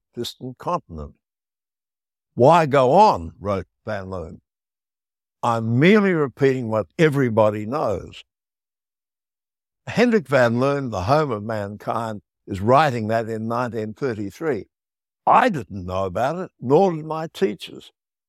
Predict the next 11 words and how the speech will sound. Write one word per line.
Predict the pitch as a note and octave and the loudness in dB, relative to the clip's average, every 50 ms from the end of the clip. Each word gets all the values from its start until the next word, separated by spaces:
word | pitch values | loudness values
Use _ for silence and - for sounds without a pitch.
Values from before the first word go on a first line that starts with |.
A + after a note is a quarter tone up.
| _ _ _ _ - | _ _ _ _ -4
nor | - C3+ D#3 E3+ G3 G3 | 2 4 6 6 6 4
did | D#3+ D#3+ D3+ C3+ - | 2 -2 -8 -10 -6
textbooks | - - D#3 D3+ - - - - C3+ C#3+ - - - - | -2 -2 -2 -2 -4 -8 -14 -12 -12 -12 -12 -14 -16 -12
record | - A#2 - - - F#3 F3+ E3+ B2+ F2 | -10 -10 -8 -6 -2 0 2 2 2 0
it. | D2+ - _ _ _ _ _ _ _ _ _ _ _ _ _ _ _ _ _ _ _ _ _ _ _ _ _ _ _ _ _ | -4 -10 _ _ _ _ _ _ _ _ _ _ _ _ _ _ _ _ _ _ _ _ _ _ _ _ _ _ _ _ _
Significantly, | - - - D3 D3+ C#3+ E3 G#3+ G#3+ D3 D3 B2 B2+ A2+ G2 F2+ A2 B2+ C#3 D3+ D#3 - _ _ _ _ _ _ _ | -8 -4 -2 -2 0 2 4 4 4 2 0 -6 -8 -8 -10 -10 -10 -10 -10 -10 -12 -14 _ _ _ _ _ _ _
although | - A2 A2+ C#3 F3+ G#3 F#3 C3+ | -6 -2 2 4 4 6 6 6
I | A#2 A#2 A#2 A2+ A2+ - _ _ _ _ _ _ | 6 6 6 4 2 -2 _ _ _ _ _ _
read | - A#2 C#3 C#3 B2+ A2+ G#2+ _ _ _ | 0 2 2 2 2 -2 -6 _ _ _
few | - - C#3 D#3+ E3+ D3+ | -6 -2 0 0 0 0
books | - - A2 A2 - _ _ _ | -4 -6 -8 -10 -10 _ _ _